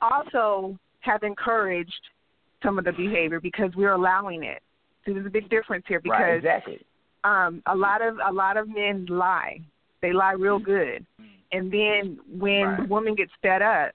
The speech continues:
Speaker 1: all of a sudden she's all this, that, and the third. Well, you chose, okay, that's stupid to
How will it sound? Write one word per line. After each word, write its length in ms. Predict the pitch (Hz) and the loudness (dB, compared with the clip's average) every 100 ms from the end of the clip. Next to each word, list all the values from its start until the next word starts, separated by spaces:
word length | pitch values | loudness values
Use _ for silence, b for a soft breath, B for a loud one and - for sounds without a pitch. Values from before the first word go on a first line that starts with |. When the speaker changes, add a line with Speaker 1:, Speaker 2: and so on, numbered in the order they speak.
| _ _ _ _ _ _ _ - | _ _ _ _ _ _ _ 0
Speaker 1:
all 140 | 214 | 0
of 60 | 208 | 0
a 40 | - | -4
sudden 160 | 196 196 | -6 -6
she's 140 | 202 190 | -4 0
all 180 | 185 | 0
this, 180 | 180 185 - | 0 -2 -2
that, 100 | 175 | -2
and 100 | 170 | -2
the 40 | |
third. 240 | - 196 175 | -2 -2 -2
Well, 120 | 175 | -4
you 140 | 226 | -8
chose, 280 | - 233 220 180 B B | -4 -2 -4 -6 B B
okay, 260 | 220 - 220 | -4 0 0
that's 220 | 226 262 | 2 0
stupid 300 | _ 285 269 | _ -8 -6
to 100 | 233 | -6